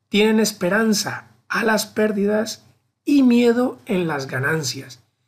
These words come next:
Lo explico. Cuando vas perdiendo, por ejemplo, aquellos que han comprado Bitcoin en los ocho mil dólares, o en los diez mil, o en los, en partes altas del gráfico,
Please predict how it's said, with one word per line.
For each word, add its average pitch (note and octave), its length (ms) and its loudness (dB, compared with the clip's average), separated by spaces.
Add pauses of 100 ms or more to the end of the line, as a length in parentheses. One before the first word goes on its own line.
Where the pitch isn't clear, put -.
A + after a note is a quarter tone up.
(1300)
Lo G3+ 140 4
explico. F#3 580 -2 (680)
Cuando G#3 360 4
vas C4 200 0
perdiendo, B3 640 0
por G3 140 0
ejemplo, G#3 220 0
aquellos G#3+ 240 0
que G3 60 -8
han G3+ 80 -2
comprado G3+ 320 -2
Bitcoin G3 340 -6
en F3 80 -6
los D#3 140 -10
ocho - 200 -12
mil F3 260 -4
dólares, F#3 500 -6 (1120)
o C#3 80 -14
en C3+ 80 -4
los B2 100 -2
diez A#2+ 220 -6
mil, D#3+ 300 -2
o C3+ 100 -6
en C3 100 -6
los, B2 480 -4 (920)
en C#3+ 120 -10
partes D3+ 420 -2
altas D3 300 -4
del C#3 140 -6
gráfico, C#3 580 -10